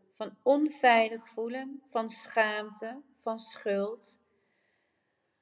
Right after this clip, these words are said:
van niet gezien worden, van diepe twijfels,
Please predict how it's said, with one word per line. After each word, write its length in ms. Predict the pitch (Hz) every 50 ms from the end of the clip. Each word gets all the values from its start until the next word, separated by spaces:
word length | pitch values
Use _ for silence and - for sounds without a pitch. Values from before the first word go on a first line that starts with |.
| _ _ _ _ _ _ _ _ _ _ _ _ _ _ _ _ _ _ _ _ _ _ _ _ _ _ _ _ _ _ _ _ _ _ _ _ _ _ _ _ _ _ _ _ _ _ _ _ _
van 300 | _ - 269 262 262 262
niet 300 | 285 294 302 294 - -
gezien 720 | - 262 240 226 226 254 262 262 254 247 240 - - - _
worden, 920 | 208 202 202 240 233 233 226 220 208 190 185 190 196 202 208 - 233 - _ _ _ _ _ _ _ _ _ _ _ _ _ _ _ _ _ _ _ _ _ _ _ _ _ _ _ _ _ _ _ _ _ _ _ _ _ _ _ _ _ _ _ _ _ _ _ _ _ _ _ _ _ _ _ _ _ _ _ _ _ _ _ _ _ _ _ _ _ _ _
van 180 | 240 240 233
diepe 320 | 233 262 277 269 269 254 -
twijfels, 1120 | - - 233 247 240 240 240 240 233 240 - 196 190 196 - - - - - - -